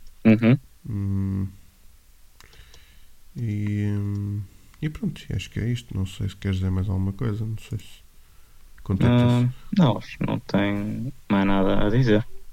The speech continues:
Speaker 2: Pois, contei-te assim um bocado, um, um pouco como é que é este jogo. É um jogo que eu gosto muito, yeah. Portanto, também continuo
Speaker 1: Uhum.
Speaker 2: ainda a jogar quando posso. É fixe.
Speaker 1: Ah, claro, é, é sempre fixe voltar a, a algumas coisas.
Speaker 2: Sim,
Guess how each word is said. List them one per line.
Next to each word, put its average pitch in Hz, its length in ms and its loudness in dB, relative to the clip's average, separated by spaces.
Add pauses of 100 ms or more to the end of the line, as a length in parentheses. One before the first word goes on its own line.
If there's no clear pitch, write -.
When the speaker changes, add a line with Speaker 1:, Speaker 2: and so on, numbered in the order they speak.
Speaker 2:
Pois, - 400 -4 (180)
contei-te 127 360 -2
assim 117 220 -2
um 107 80 0
bocado, 101 380 -2
um, 107 320 -4 (460)
um 107 40 0
pouco - 400 -4
como 104 180 -4
é 95 40 0
que 98 120 -4
é - 20 -2
este - 220 -6
jogo. 98 160 -4 (580)
É 220 80 -4
um 160 80 2
jogo 123 160 4
que 113 60 0
eu 104 40 0
gosto 104 280 -2
muito, 98 240 -4 (180)
yeah. 98 200 -2 (320)
Portanto, - 480 -8 (460)
também 95 420 -2
continuo 98 480 -2
Speaker 1:
Uhum. 107 100 0
Speaker 2:
ainda 98 240 0 (200)
a 101 60 -2
jogar 95 260 0
quando 98 260 -4
posso. - 360 -4 (680)
É 101 100 -2
fixe. - 240 -6 (140)
Speaker 1:
Ah, 98 200 0
claro, 101 300 0 (160)
é, 101 420 0
é - 80 2
sempre - 240 -2
fixe - 300 -4
voltar - 340 0 (120)
a, - 600 -4
a 98 280 4 (120)
algumas - 320 0
coisas. - 380 -2 (100)
Speaker 2:
Sim, - 280 -4